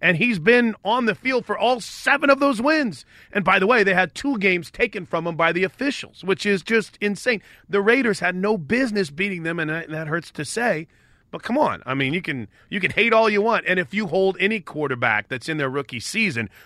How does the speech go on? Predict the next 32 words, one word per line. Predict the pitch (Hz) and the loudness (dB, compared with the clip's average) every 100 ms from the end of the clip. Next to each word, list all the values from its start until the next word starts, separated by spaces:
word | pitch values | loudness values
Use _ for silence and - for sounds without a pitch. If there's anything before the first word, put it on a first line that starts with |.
| _ | _
to | 156 | -6
Tom | 143 170 160 139 | -2 0 0 2
Brady's | 143 196 196 101 | 2 2 0 -8
level, | 117 101 90 101 _ _ | -6 -6 -8 -14 _ _
he's | _ 190 165 | _ -4 0
going | 123 220 220 139 117 | 2 2 2 -2 -6
to | - 123 87 - | -4 -4 -6 -10
not | 139 147 123 - | -2 2 2 0
measure | 123 117 101 98 | -4 -4 -4 -8
up. | 73 127 | -12 -14
It's | 120 | -10
just | 208 - | -10 -10
reality. | 202 226 262 294 117 71 _ - | -10 -10 -10 -12 -14 -18 _ 0
All | |
right, | 165 | 2
eight | 165 202 | 2 2
seven | 214 185 | 0 0
seven, | 175 190 170 147 | 0 0 0 2
nine | 147 160 | 2 2
nine | 147 143 | 2 0
on | 123 | -2
Fox, | - 175 165 - - - _ | 2 2 2 -2 -20 -20 _
eight | 240 226 | 0 0
seven | - 208 190 | 0 0 0
seven, | - 190 165 | 0 0 2
nine | 160 175 | 2 4
nine | 165 147 | 2 0
six, | - 165 - | -2 -2 -2
six | 180 - | -4 -4
three | 156 131 | -4 -4
six | - - | -6 -4
nine. | 165 151 | 2 2